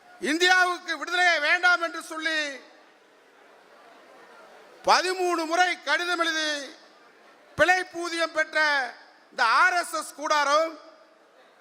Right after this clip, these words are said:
இஸ்லாமியர்கள் தான்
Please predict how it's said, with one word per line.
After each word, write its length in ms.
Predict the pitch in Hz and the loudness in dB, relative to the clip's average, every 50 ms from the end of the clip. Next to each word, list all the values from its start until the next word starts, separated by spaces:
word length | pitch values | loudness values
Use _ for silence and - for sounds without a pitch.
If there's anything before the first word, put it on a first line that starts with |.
| _ - - - - _ _ _ _ - _ - - - - _ _ - - - - - - - | _ -20 -20 -20 -20 _ _ _ _ -20 _ -20 -20 -20 -20 _ _ -20 -20 -20 -20 -20 -20 -12
இஸ்லாமியர்கள் 880 | - 165 - 311 320 359 359 359 349 349 349 349 339 330 330 320 320 330 | -8 -4 -2 2 4 4 4 4 2 -2 -4 -4 -4 -4 -4 -2 2 4
தான் 260 | 359 381 392 381 339 | 4 4 2 0 -4